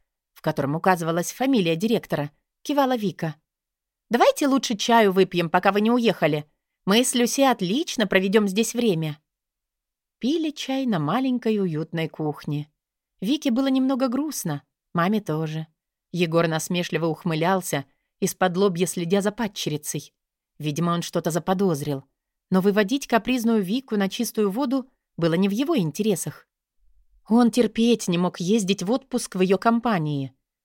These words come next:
поэтому снисходительно посматривал в её сторону и молчал. Лишь наивная белоснежная Люси, ничего не понимая,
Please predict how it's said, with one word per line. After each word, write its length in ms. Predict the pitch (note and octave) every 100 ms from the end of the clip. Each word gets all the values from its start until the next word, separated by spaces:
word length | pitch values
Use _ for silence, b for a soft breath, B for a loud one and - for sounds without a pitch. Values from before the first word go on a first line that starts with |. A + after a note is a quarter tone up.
| _
поэтому 380 | - F3 E3 E3+
снисходительно 800 | - F3+ - D#3+ E3 G3 F3+ E3+
посматривал 680 | E3+ - G3 G#3+ F#3+ D#3 D#3
в 80 |
её 160 | E3+ F3
сторону 480 | - - C4 A#3+ A#3+
и 100 | A#3
молчал. 680 | A#3+ A#3+ A#3 - E3 D3 - _ _ _ _ _ _ _
Лишь 280 | B3+ F#4 -
наивная 480 | D4 E4 C#4+ G3 E3
белоснежная 720 | E3 D#3+ - F#3 E3 E3 D#3+
Люси, 440 | D#3+ - A3+ A#3 _ _ _ -
ничего 360 | G#3 - A#3
не 100 | B3
понимая, 640 | F#3 F3+ E3+ A3 C4 A#3